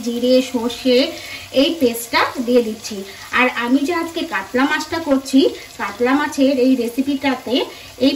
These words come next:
পেস্টটা কিন্তু আমি যেভাবে তৈরি করলাম, একবার আপনারা এইভাবে তৈরি করে খেয়ে দেখবেন। কাতলা মাছটা খুব সুন্দর হয়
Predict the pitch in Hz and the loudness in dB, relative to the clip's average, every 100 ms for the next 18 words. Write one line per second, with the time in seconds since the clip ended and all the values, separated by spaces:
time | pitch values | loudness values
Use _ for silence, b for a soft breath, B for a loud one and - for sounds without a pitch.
0 | - 240 262 - 330 330 320 294 294 285 | 2 2 2 2 0 0 -2 2 2 0
1 | 233 240 262 311 302 233 247 - 294 240 | -2 0 0 0 0 0 0 0 2 2
2 | 240 311 - 220 226 233 285 269 - 247 | 2 0 -2 -2 -2 2 2 2 -2 -2
3 | 254 262 - 254 285 269 285 254 254 277 | 0 0 0 0 0 -2 0 2 2 2
4 | 254 247 269 285 269 269 - 262 285 285 | 4 4 4 4 2 2 0 0 2 2
5 | 262 320 311 277 240 254 269 - 349 - | 0 -2 -2 -4 -2 0 0 0 -4 -4
6 | B B B - 392 - 311 302 294 277 | B B B -6 -6 -4 -2 0 2 2
7 | 233 214 | 2 -2